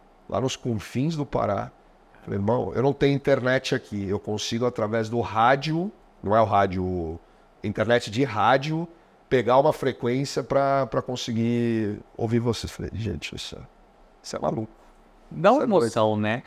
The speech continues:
Speaker 2: cara? Se você pensa assim. É louco, né?
Speaker 1: É louco.
Speaker 2: É louco.
Speaker 1: É louco.
Speaker 2: Eu me lembro quando eu tava trabalhando um dia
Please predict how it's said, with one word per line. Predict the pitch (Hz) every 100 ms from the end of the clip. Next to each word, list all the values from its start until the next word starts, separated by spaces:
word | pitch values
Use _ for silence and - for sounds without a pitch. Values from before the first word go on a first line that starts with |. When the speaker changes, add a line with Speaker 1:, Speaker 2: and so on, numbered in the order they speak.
| -
Speaker 2:
cara? | 107 104 107 - -
Se | -
você | - -
pensa | - - 113 113 -
assim. | 104 - 107 107 - - - - _ -
É | 110
louco, | 165 190 131
né? | 110 143 -
Speaker 1:
É | -
louco. | 107 101 92 -
Speaker 2:
É | 147
louco. | 175 151 139 - 120 -
Speaker 1:
É | 110
louco. | 127 101 - _
Speaker 2:
Eu | 143
me | 139
lembro | 143 135 135 139
quando | 135 139 127
eu |
tava | 123 135 123
trabalhando | - 120 120 113 113 110 113 107 -
um | 117
dia | 110 113